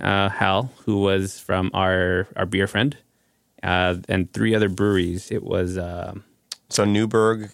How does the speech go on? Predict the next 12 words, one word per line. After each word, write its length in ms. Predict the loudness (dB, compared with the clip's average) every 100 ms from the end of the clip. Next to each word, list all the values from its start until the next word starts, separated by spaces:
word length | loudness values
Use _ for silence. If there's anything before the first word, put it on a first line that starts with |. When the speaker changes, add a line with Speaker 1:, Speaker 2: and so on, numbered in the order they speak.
| -6
Speaker 2:
uh, 320 | 0 0 0
in 120 | -2
addition 420 | -2 -2 -2 -4
to 240 | -4 -6 -4
Newburgh, 320 | -4 -2 -2
we 140 | -2
had 320 | -2 -2 -4 -6 -16 -20 -10
Nebco 600 | 2 4 4 4 4 2 0
out 180 | 0 0
of 80 |
Connecticut, 540 | 0 0 0 0 -2 -4 -8
uh, 480 | -2 0 2 0 -6